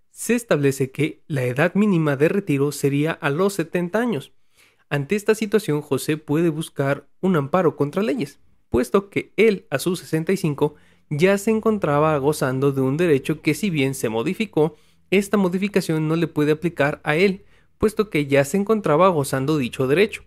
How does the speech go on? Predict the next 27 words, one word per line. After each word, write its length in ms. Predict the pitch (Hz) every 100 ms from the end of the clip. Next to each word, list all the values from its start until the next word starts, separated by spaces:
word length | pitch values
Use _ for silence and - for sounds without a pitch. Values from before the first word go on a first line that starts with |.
| _ _ _ _ -
En 200 | 135 123
todo 280 | 143 175
caso, 400 | - 196 151 151 -
esta 260 | 151 -
modificación 800 | 139 147 196 196 196 180 165 165 - -
puede 260 | 147 151
afectar 540 | 180 202 196 156 165 -
a 140 | 139
los 240 | 131 131 127
de 100 | 147
sesenta 460 | 147 135 147 143
y 60 | 120
cuatro 340 | 127 127 190
años 340 | 190 156 185 - _ _ _
que 160 | 254 269
aún 340 | 247 220 220
no 140 | 165
se 140 | 147 165
jubilaban, 640 | - 175 202 247 180 - - - -
puesto 280 | 208 208 208
que 220 | 208 208
aún 300 | 139 131 143
era 160 | 147 165
una 160 | 180 175
expectativa 800 | - - - 117 - 185 175
de 160 | 139 139
derecho. 380 | 131 113 -